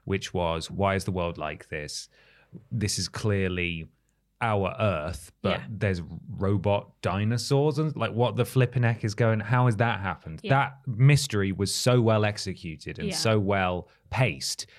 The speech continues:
Speaker 1: that I didn't bother with any of the side stuff. And I've spoken about it on this podcast before 'cause I was just sprinting from story mission to story
Speaker 2: Mm.
Speaker 1: mission 'cause I wanted to know what happened next.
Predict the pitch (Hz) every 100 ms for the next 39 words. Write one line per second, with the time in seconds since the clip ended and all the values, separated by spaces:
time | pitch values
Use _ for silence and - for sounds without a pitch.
0 | - - - - 113 123 - 127 165 143
1 | 127 98 131 117 107 107 107 98 92 107
2 | 95 - 95 92 101 101 110 104 85 85
3 | 82 80 82 78 80 - - 87 - 92
4 | 90 92 - - 92 92 82 85 - 80
5 | 80 - 196 95 90 80 92 - 107 107
6 | 98 87 85 85 80 85 82 85 82